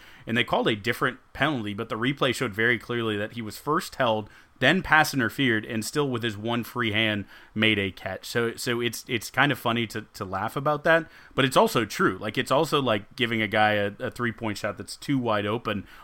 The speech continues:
All of a sudden, he's like, "Wait, I have no hands grabbing me. I have no one between me and the end zone,"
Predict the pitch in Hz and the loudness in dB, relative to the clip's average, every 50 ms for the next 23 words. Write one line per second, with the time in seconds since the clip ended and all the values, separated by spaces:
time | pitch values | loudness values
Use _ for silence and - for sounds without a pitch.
0 | - - 127 135 139 135 - 151 139 131 123 113 110 98 127 127 107 95 104 110 | -2 2 4 4 4 4 2 2 2 2 0 0 -2 -2 0 0 0 0 0 -2
1 | 107 92 98 98 101 107 123 143 120 127 139 156 156 151 135 - - 110 110 135 | -2 -4 -4 -4 -2 0 0 0 2 0 2 2 0 0 -2 -2 0 2 2 2
2 | 160 175 180 190 208 202 147 113 120 120 107 104 104 107 107 117 131 127 117 120 | 2 0 -2 -2 -2 0 2 2 2 2 2 2 0 -2 0 0 -2 -2 -4 -4
3 | 107 - 123 117 110 107 110 113 110 107 104 101 104 110 120 117 120 123 120 117 | -6 -6 -4 -4 -2 -2 -2 -2 -2 -2 -4 -4 -4 -4 -4 -4 -2 -2 -2 -2
4 | 117 113 | -4 -6